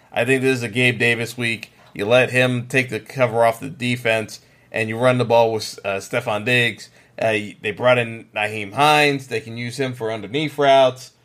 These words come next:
Um, even though James Cook could do that role, I, I think they wanted a more veteran presence there to do, uh, execute in that fashion. So I, I think that's where, um,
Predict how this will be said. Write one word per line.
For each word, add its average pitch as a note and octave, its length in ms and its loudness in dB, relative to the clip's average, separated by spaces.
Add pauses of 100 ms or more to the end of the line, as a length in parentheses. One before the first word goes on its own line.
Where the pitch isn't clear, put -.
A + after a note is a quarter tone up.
(240)
Um, G2 560 -6 (320)
even C3+ 200 -2
though C3 140 0
James B2 320 -6
Cook D#3+ 220 -2
could D3+ 120 -4
do D3+ 120 0
that D3 160 4
role, D3 240 4
I, A#2 160 2
I G#2+ 60 -6
think B2 220 -6
they A2+ 160 -2
wanted A#2 340 -4
a A2+ 40 -6
more A2+ 300 -4
veteran A2 480 0 (320)
presence C#3 500 2
there C3 240 2
to G#2+ 100 -6
do, C3+ 440 -2
uh, G#2 220 -4 (140)
execute B2+ 440 -4
in A#2 60 -6
that B2 180 0
fashion. B2+ 460 0 (200)
So - 340 -4
I, C#3+ 300 2
I E3 60 4
think D3+ 220 -2
that's C#3 420 2
where, A2 600 0 (600)
um, F#2+ 480 -4